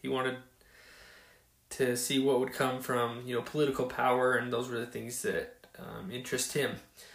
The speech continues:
So with, with that in mind, you can kind of, um, see the, the type of personality he had. He actually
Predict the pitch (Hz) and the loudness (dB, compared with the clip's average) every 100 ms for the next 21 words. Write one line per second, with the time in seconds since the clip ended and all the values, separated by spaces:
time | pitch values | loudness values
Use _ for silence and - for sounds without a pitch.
0 | - - - - 135 131 135 - 135 135 | -20 -20 -4 2 6 6 4 0 -2 4
1 | 156 147 131 139 131 127 135 123 123 - | 4 4 2 2 2 -2 -6 -8 -10 -14
2 | _ - 147 135 120 - - 131 123 117 | _ -2 0 0 -2 -6 -10 -10 -8 -8
3 | 113 117 - - - - - 180 151 143 | -8 -12 -18 -20 -4 0 2 2 2 -4
4 | - _ _ _ 170 _ _ _ _ _ | -8 _ _ _ -20 _ _ _ _ _
5 | - - - 131 - 139 127 123 143 131 | -10 -8 -6 0 2 4 0 -2 -2 0
6 | 139 127 123 120 123 - 123 120 123 127 | 2 2 0 -2 -8 -4 -2 0 0 -2
7 | 135 - 123 123 | 0 0 -2 -2